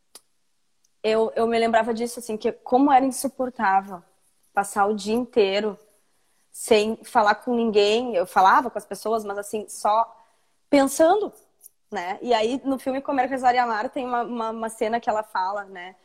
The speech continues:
Que o cara fala pra ela, "Ah, mas por que que tu veio pra cá, pro retiro espiritual, pra ficar em paz?" E ela fala, "Sim." Ele falou, "Então tu veio pro lugar errado.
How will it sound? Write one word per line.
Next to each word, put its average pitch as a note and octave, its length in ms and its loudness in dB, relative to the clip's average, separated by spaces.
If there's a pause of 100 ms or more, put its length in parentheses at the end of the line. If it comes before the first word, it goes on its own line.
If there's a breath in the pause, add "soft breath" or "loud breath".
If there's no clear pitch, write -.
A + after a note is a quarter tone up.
(380)
Que A3+ 220 -2
o G#3 40 -2
cara G#3 220 2
fala G#3 240 0
pra G#3 160 2
ela, F#3 320 2 (460 soft breath)
"Ah, A3+ 460 -4 (420)
mas B3+ 120 0
por D4+ 140 0
que E4+ 140 0
que - 60 -10
tu G#4+ 140 -2
veio G4+ 180 6
pra F#4+ 120 4
cá, F4 180 0
pro F4 100 -6
retiro D4 320 -4
espiritual, C4 720 0
pra A#3 100 -2
ficar A3+ 320 2
em A3 80 2
paz?" - 600 -2 (220)
E A3+ 60 -2
ela A3 180 0
fala, G3+ 400 -4 (140)
"Sim." - 200 -4 (380)
Ele A#3 120 -6
falou, A#3+ 160 -2
"Então D4+ 200 0
tu D4 80 -6
veio D#4 120 2
pro E4+ 100 -4
lugar D#4 160 2
errado. E4 420 -2